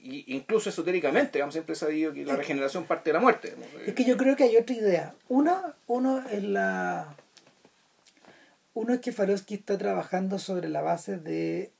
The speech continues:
Speaker 2: eh, como está siguiéndole los pasos a Marquette, le está siguiendo los pasos a Saint-Soleil. Es decir,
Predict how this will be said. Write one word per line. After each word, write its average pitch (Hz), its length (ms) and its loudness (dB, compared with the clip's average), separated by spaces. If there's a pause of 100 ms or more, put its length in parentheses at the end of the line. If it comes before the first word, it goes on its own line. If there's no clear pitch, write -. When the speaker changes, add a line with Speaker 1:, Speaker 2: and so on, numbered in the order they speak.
Speaker 2:
eh, 147 800 -2 (540)
como 165 160 -6
está 208 180 2
siguiéndole 233 400 0
los 214 160 -4
pasos 214 320 4
a 196 80 0
Marquette, 190 420 -2
le 220 60 -4
está 202 160 -6
siguiendo 190 320 -4
los 165 140 -6
pasos 190 280 0
a 156 40 -4
Saint-Soleil. 170 520 -10 (560)
Es 165 140 -8
decir, 175 380 -4